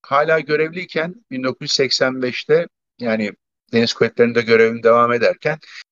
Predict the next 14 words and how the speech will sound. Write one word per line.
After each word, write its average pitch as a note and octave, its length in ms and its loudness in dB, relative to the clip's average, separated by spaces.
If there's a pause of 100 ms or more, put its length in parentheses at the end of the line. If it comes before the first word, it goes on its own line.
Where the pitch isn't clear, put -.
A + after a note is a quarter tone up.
(160)
aynı C3 240 -4
zamanda C3 360 2
İstanbul C3+ 540 -6
Hukuk C3 280 -16
Fakültesi'ne B2+ 580 -8
girdim. G#2 440 -6 (880)
Orada C3 300 6
da B2+ 220 4 (360)
iki - 220 -6
sene C3 160 -2
okudum. B2 440 -2
Fakat C3+ 320 0 (200)
daha C3+ 180 4
sonra C3+ 420 -2